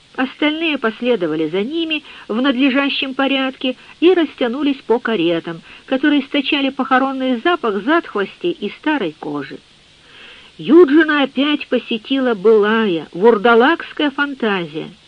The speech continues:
труп и холодная свинина, запах падали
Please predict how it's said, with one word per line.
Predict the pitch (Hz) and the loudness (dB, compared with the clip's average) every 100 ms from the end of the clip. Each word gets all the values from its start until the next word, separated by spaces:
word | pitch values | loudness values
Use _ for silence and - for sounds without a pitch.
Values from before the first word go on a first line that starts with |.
| _ | _
труп | 277 370 359 - - _ _ _ - | 4 6 6 2 -20 _ _ _ -4
и | 302 | -2
холодная | - 302 311 339 269 302 285 - | 2 2 2 0 -2 -6 -6 -4
свинина, | 214 185 185 185 180 208 - _ - - - | -4 -2 -4 -4 -6 -10 -16 _ -20 -20 -14
запах | 185 254 254 262 254 - | -2 2 2 0 -4 -2
падали | 277 302 208 190 170 | 0 0 0 -2 -2